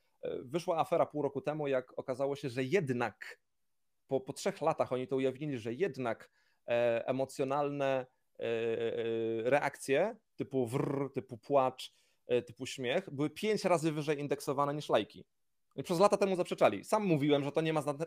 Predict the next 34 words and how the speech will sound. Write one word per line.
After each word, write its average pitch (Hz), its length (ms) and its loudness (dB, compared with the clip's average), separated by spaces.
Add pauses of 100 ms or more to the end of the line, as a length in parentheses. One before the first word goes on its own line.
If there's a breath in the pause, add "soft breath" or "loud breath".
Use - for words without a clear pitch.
znaczenia 135 320 -4
żadnego. 104 420 -2 (320)
Wyszło 151 220 -6
pół 160 160 -4
roku 151 200 -2
temu, 151 200 -4
że 143 60 -12
to 147 60 -6
jednak 139 200 -8
ma 131 120 -6
znaczenie. 98 400 -12 (500)
E, 110 520 -2
to 156 60 -4
jest 151 100 -6
szalenie 196 340 0
ważne 160 360 -2
z - 60 -12
perspektywy, 139 800 -2
y, 127 260 0
neurologicznej, 139 760 -6 (380)
bo 123 100 -6
to 151 120 -2
znaczy, 143 400 -4
że 135 460 2 (100)
oczywista 156 440 0
rzecz 131 180 0
znowu, 117 440 0
ale 123 160 6
potwierdzona 147 460 -2
przez - 140 -10
mechanizm, 123 540 -4 (400)
treści 180 420 0
wzbudzające 147 680 -4
emocje, 175 520 -2